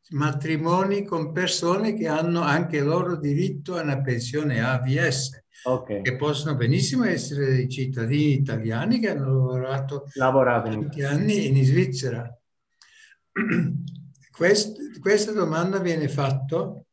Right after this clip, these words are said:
Speaker 1: perché esiste nell'A V S la penale per il matrimonio, cioè marito e moglie che hanno ambedue <clears throat> diritto a una pensione A V S,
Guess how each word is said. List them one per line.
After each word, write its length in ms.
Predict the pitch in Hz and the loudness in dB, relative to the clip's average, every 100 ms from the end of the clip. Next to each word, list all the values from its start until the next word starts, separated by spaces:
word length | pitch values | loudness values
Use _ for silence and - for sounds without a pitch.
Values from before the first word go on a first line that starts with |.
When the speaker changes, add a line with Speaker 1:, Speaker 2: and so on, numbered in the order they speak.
| _ _ _ _ _ - | _ _ _ _ _ -4
Speaker 1:
perché 480 | 139 135 165 190 | 0 2 2 0
esiste 640 | - 143 147 185 - - 156 | -2 -2 0 2 0 -2 0
nell'A 440 | 139 135 147 160 | 2 2 2 2
V 200 | 156 156 170 | 0 -2 -2
S 240 | 165 202 | -2 -4
la 200 | 196 139 139 | -6 -6 -4
penale 580 | 147 147 170 175 196 | -2 0 2 2 0
per 160 | - 147 | -2 -2
il 120 | 143 | 0
matrimonio, 920 | 139 135 - 135 180 180 139 117 - - - _ _ _ _ _ _ _ _ _ _ _ _ _ _ | 0 0 0 2 4 6 4 2 0 -6 -14 _ _ _ _ _ _ _ _ _ _ _ _ _ _
cioè 440 | - 160 139 - - - - - - - _ _ _ _ | -4 0 0 -2 -8 -14 -18 -20 -20 -20 _ _ _ _
marito 480 | 143 151 214 220 220 | -2 2 4 4 6
e 120 | 190 | 4
moglie 580 | 170 175 165 131 123 123 | 4 4 4 2 -2 -4
che 120 | 131 | -2
hanno 360 | 160 165 151 147 | -2 0 0 0
ambedue 960 | 175 170 156 160 214 190 131 127 - - _ _ | 0 0 -2 0 2 2 2 0 -6 -16 _ _
<clears throat> 1800 | - - - - - _ _ _ _ _ _ _ _ _ _ - _ _ | -12 -10 -12 -14 -20 _ _ _ _ _ _ _ _ _ _ -20 _ _
diritto 600 | - 135 160 170 160 160 | -2 4 6 4 2 0
a 80 | 156 147 | 0 0
una 180 | 139 135 | 0 0
pensione 560 | 143 143 165 165 143 | 0 0 -2 -2 0
A 180 | 135 147 | 0 0
V 320 | 143 151 170 | 0 2 2
S, 300 | 185 - 220 | 0 -6 -4